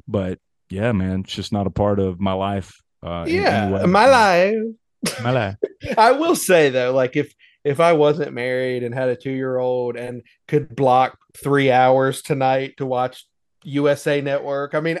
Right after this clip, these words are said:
Speaker 2: I <laughs> might still do it, but like Jocko Willink says, "Get off the T V, you fat lard, and lift
Speaker 1: <laughs>
Speaker 2: weights and get smart, you idiot."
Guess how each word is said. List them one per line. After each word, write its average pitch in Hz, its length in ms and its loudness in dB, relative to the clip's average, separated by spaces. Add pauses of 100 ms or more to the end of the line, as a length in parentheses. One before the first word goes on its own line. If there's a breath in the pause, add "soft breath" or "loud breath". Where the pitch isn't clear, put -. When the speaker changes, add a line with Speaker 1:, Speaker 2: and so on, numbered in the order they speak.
Speaker 2:
I 175 180 0
<laughs> - 180 -10
might - 440 -8
still 160 340 -2
do 135 300 -8
it, 160 200 -6
but 147 180 -6 (340 loud breath)
like 156 240 2
Jocko 160 360 2
Willink 151 320 0
says, 127 300 -4
"Get 320 180 -2
off 302 280 2
the - 80 -18
T 302 260 0
V, 320 400 -4 (160 soft breath)
you 160 80 -10
fat 247 320 0
lard, 233 640 2 (200 loud breath)
and 208 160 2
lift 277 260 0
Speaker 1:
<laughs> - 60 -4
Speaker 2:
weights 302 480 0
and - 120 -2
get 302 160 -2
smart, 285 420 0
you 180 400 -8
idiot." 220 240 -6